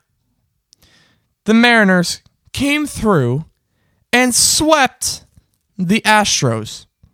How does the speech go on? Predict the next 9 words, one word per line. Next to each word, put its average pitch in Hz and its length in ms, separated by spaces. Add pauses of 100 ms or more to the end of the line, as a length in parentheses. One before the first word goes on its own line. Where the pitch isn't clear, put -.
(680)
Swept - 320
them. 180 220 (1160)
Poof. - 520
Just - 280 (400)
beaten. 196 360 (960)
I 247 120
couldn't 254 280
believe 202 320
it. 143 140